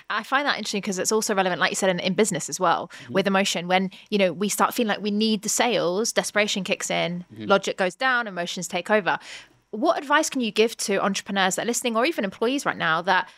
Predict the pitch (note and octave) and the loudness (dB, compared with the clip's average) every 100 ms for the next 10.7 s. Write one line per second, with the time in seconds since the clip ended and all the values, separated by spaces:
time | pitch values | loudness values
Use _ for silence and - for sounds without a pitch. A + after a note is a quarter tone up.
0 | - G#3 G#3 G#3 G3+ G3 G#3 G#3 G#3 G3 | -6 -4 -2 -2 -2 -2 2 2 0 -4
1 | F#3 - G3 G3 F3+ F3 F#3 F#3+ C#3+ D3 | -4 0 2 2 -2 -2 -2 -2 -6 -8
2 | - G#3 - A3 A3+ F#3 F#3 G3 G#3 G3+ | -2 0 2 0 -2 -2 -4 -2 0 0
3 | F#3+ F#3+ G3 F#3+ - F#3 F3+ B2+ F#3 - | 0 -2 -2 -4 -2 -2 0 -2 -2 -4
4 | - - - _ _ - A#2 G#2+ G#2 B2+ | -6 -6 -12 _ _ -10 -2 0 0 0
5 | G3+ F3 D#3+ A#2 C3+ A#2+ G#2+ G#2+ - - | -2 0 -2 0 -2 -2 -6 -8 -8 -10
6 | - _ _ _ - A#2 A2+ - - B2+ | -12 _ _ _ -4 -4 -4 -8 -8 -8
7 | A#2 - G#2+ G#2+ G#2+ - G#2+ G2+ G2+ G#2 | -8 -8 -8 -8 -12 -12 -10 -10 -10 -10
8 | G2+ A2 G2+ G#2 G2 G2 G2+ G2+ F#2+ - | -8 -6 -6 -6 -6 -6 -6 -6 -6 -14
9 | _ _ _ _ _ - B2 C#3 F3+ C#3 | _ _ _ _ _ -12 -2 2 2 0
10 | C3+ B2 B2 A#2+ A2+ A2+ A#2+ | -4 -2 -2 0 -2 -2 -4